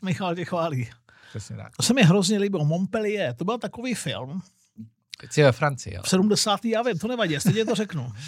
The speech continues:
Speaker 2: <laughs> Montpellier je docela
Speaker 1: Sedmdesátých
Speaker 2: pěkný město.
Speaker 1: Je.
Speaker 2: Je tam
Speaker 1: Eh,
Speaker 2: obrovský supercharger na Tesly, na
Speaker 1: Lino
Speaker 2: bíječka.
Speaker 1: Ventura. Přátelé, Lino Ventura, to vy mladí neznáte, toč-,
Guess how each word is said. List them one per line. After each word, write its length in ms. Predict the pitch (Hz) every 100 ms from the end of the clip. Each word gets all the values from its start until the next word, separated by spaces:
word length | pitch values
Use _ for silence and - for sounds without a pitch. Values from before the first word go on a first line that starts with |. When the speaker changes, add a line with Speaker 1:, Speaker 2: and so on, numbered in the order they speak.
| 143 139
Speaker 2:
<laughs> 400 | - - - _
Montpellier 380 | 131 139 202 247
je 60 |
docela 140 | 226 285
Speaker 1:
Sedmdesátých 220 | 277 269
Speaker 2:
pěkný 240 | 160 - 190
město. 300 | 214 - 208
Speaker 1:
Je. 200 | 240 151 - _ - - _ -
Speaker 2:
Je 80 | 127
tam 140 | 123
Speaker 1:
Eh, 40 | 147
Speaker 2:
obrovský 540 | 135 123 135 - 156
supercharger 680 | 135 135 - - 135 131 131 139 -
na 100 | 123
Tesly, 420 | 120 135 - 98
na 80 | 92 107
Speaker 1:
Lino 260 | 190 277
Speaker 2:
bíječka. 0 | 277 185
Speaker 1:
Ventura. 340 | 220 185 117 156 - - 123 135 - _ _
Přátelé, 360 | - 165 214
Lino 220 | 190 196 240
Ventura, 380 | 208 190 220
to 100 | 165
vy 100 | 180
mladí 260 | 196 185 226
neznáte, 460 | 208 147 175 160 185
toč-, 340 | 202 196 -